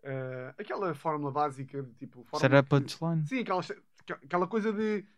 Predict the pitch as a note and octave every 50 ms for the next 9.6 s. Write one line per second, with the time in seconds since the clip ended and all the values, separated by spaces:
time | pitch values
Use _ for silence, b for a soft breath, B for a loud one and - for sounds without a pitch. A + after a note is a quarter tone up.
0 | b _ - E3+ F3+ F#3+ F3+ F3 F3 F3+ F3+ F3+ F#3 G3 A3+ C4 C#4+ D#4 C#4+ _
1 | - B3 B3+ - A3+ G#3+ G#3+ G3+ G3 F#3+ F#3+ F#3+ F#3 F3+ E3+ E3 D#3+ D3+ C3 B2+
2 | C#3+ C3 B2 B2 C#3+ C#3 D3 D3+ C#3+ D#3+ D3 C#3 - D#3+ D#3+ D#3 - - G#3+ A3+
3 | A#3+ B3+ C4 D4 - - _ - D#3+ E3 D3 F3 F3+ D#3+ D3 D3 E3 E3 - E3
4 | E3+ G#3 G#3+ G#3+ E3+ G3 G#3 G3 G3+ G#3 G3 G3 G3+ G3+ G3 G3+ G3+ G3 F#3 F#3+
5 | F3 C#3+ C3 C#3 C3+ - _ _ _ _ - D#3+ E3+ G3 G#3 G#3+ G#3+ G#3+ A3 A3+
6 | A3+ A3+ A3 - - A3+ A3+ A#3+ A#3+ B3 - _ _ _ _ _ _ _ _ _
7 | - F#3 A#3 A3 G3+ F#3 F#3 E3+ - - _ C#3 C#3 - _ _ _ _ _ _
8 | _ _ - C#3+ - - G3+ G#3 G#3 - - G#3 G3+ - A#3+ A3+ - C#4+ C#4+ C#4
9 | - - - C#4+ - - G#4 G4 A#3+ D#3+ C3 b